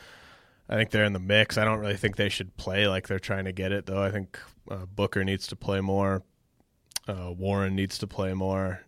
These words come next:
I, I don't really see the point of playing P J Tucker all these minutes, just kinda given what their win curve is. I don't really see him being a part of anything special they do down the road, so I think they should be focused on developing the younger guys.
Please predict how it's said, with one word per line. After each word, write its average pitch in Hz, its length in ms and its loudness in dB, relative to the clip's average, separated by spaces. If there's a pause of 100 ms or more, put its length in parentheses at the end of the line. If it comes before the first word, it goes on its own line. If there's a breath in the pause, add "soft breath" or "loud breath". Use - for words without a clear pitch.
(140)
I, 95 280 -8
I 95 80 -8
don't 95 140 -6
really 92 160 -6
see 95 520 -4 (640 soft breath)
the 98 80 -8
point 95 340 0
of - 160 -8
playing 92 520 -6 (160)
P 110 120 -2
J 92 160 -2
Tucker 95 580 -6 (220)
all 98 140 0
these 95 220 -4
minutes, 95 640 -2
just - 220 -8
kinda 95 180 -8
given 95 540 -8 (340)
what 98 160 -4
their 92 140 -4
win 95 240 0
curve 92 300 -4
is. 92 220 -2
I 95 80 -6
don't 92 100 -8
really 92 160 -8
see - 160 -6
him 95 140 -8
being 92 160 -8
a 95 60 -10
part 95 280 -6
of 92 240 -8 (640 loud breath)
anything 95 380 -4
special 98 400 2
they 95 120 2
do 95 160 0
down 95 220 0
the 92 80 -4
road, 95 260 0
so 98 160 -4
I 92 60 -4
think 95 160 -8
they 95 100 -4
should 95 180 -10
be 95 120 -6
focused - 360 -8
on 95 80 -6
developing 92 400 -6
the 92 100 -6
younger 92 220 -8
guys. 95 280 -8